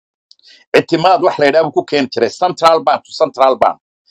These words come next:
Lacagtiisa Central Bank ee luu dhigi jiray meeshuu doono, Hindiya, Pakistan, China, eh, meesha la yidhaahdo, en, en,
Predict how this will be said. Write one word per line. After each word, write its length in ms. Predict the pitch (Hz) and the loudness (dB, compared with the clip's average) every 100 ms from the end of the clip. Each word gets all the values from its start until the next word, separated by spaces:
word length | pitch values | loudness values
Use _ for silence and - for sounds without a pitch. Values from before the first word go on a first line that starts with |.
| _ _ | _ _
Lacagtiisa 500 | - 139 170 165 - | -2 -2 -2 -6 -6
Central 400 | - 175 - 165 | -4 -2 2 0
Bank 200 | 143 156 - | 2 0 0
ee 80 | 151 | -2
luu 140 | 151 | 0
dhigi 140 | 147 135 | -2 -2
jiray 200 | 139 135 | 0 2
meeshuu 420 | 139 170 - 123 | 2 0 2 0
doono, 220 | 120 131 147 | 2 2 2
Hindiya, 560 | 135 143 120 123 123 | 0 0 2 4 4
Pakistan, 540 | 120 117 - - 135 120 | 4 0 0 -2 0 0
China, 360 | - 131 131 131 - _ _ - | 0 2 2 0 -4 _ _ 4
eh, 140 | 117 | 6
meesha 320 | 117 147 - 139 | 6 0 2 2
la 80 | |
yidhaahdo, 400 | 131 120 120 135 139 131 123 123 | 2 2 2 2 4 4 4 2
en, 220 | 117 107 104 | 2 2 0
en, 340 | 110 107 107 | 0 2 2